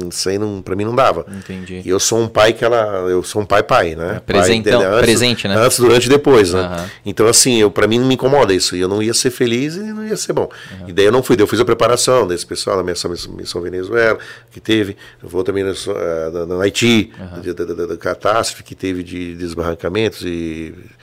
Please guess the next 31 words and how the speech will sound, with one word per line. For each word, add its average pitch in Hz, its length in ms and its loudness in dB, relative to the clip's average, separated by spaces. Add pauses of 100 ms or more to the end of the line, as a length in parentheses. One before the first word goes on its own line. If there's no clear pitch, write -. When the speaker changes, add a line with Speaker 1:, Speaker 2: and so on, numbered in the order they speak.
(180)
Speaker 1:
terremotos, 101 640 2
enfim, 92 280 -2
Speaker 2:
Sim. 90 40 0
Speaker 1:
né? 101 140 0 (420)
E 92 100 -8
dessa 95 360 2
também 104 320 2
de 104 120 0
unis-, 107 300 -2 (100)
da 101 360 4
humi-, 107 280 -2
humanitária, 104 640 -2
né? 92 200 -10 (160)
Speaker 2:
Tu 101 100 -4
foi 143 220 0
ou 156 80 -2
não 143 80 -2
foi? 101 280 -6
Speaker 1:
Não, 107 180 0
Speaker 2:
Não - 100 -10
Speaker 1:
dessa 101 260 4
Speaker 2:
foi 120 160 4
porque 135 240 -4
Speaker 1:
preparação 127 540 6
disso 113 260 2
que - 60 -4
eu 127 40 -2
te - 60 -6
falei, 110 220 2
né? 87 40 -2
Speaker 2:
Sim, 101 240 -6